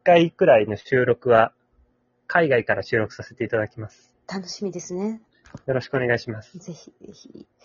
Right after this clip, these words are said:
Speaker 2: さて、
Speaker 1: はい。
Speaker 2: では今週もいただきましたお便りを紹介いたします。
Speaker 1: はい。
Speaker 2: と言いながら、ちょっと今、別の画面を出していた。はい。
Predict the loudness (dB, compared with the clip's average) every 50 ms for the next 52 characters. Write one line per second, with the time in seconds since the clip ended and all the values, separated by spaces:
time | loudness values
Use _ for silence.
0 | -20 -20 -20 -20 -20 _ _ -10 -6 -4 -2 -2 -2 -2 -4 -4 -4 -6 -6 -8
1 | -6 -6 -4 -4 -4 -6 -6 -6 -4 -4 -4 -4 -4 -4 -6 -6 -6 -6 -6 -4
2 | -4 -4 -6 -6 -6 -6 -6 -6 -8 -8 -8 -8 -8 -8 -8 -8 -8 -8 -8 -8
3 | -8 -8 -8 -8 -6 -4 -4 -4 -4 -4 -6 -6 -6 -6 -6 -8 -12 _ -12 -12
4 | -12 -12 -14 -14 -14 -12 -12 -10 -8 -6 -6 -6 -6 -8 -12 -18 -20 -20 -20 -20
5 | -20 -20 -20 _ _ _ -6 -4 -4 -4 -4 _ _ _ _ _ _ -14 -12 -10
6 | -10 -10 -10 -10 -10 -10 -8 -4 0 0 0 0 -2 -8 -20 -20 -20 _ _ _
7 | -14 -12 -12 -10 -8 -8 -8 -8 _ _ _ _ _ -20 -20 -18 -16 -16 -16 -14
8 | -10 -8 -6 -4 -2 -2 -4 -4 -6 -8 -10 -10 -12 -12 -12 -14 -16 -18 -16 -14
9 | -14 -12 -10 -10 -10 -10 -10 _ _ -12 -12 -12 -12